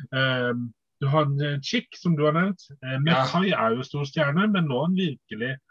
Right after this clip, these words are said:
Speaker 1: tatt dette her, og nå har han blitt Barcelona-spiller, så nå har han, eh, ja, der, der gikk det, der gikk det unna.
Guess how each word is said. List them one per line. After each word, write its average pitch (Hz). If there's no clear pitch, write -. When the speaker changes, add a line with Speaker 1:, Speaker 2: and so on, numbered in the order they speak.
Speaker 1:
tatt -
dette 143
her, 196
og 180
nå 165
har 170
han 165
blitt 143
Barcelona-spiller, 120
så 175
nå 156
har 160
han, 135
eh, 117
ja, 131
der, 147
der 143
gikk 139
det, 160
der 110
gikk 127
det 160
unna. 113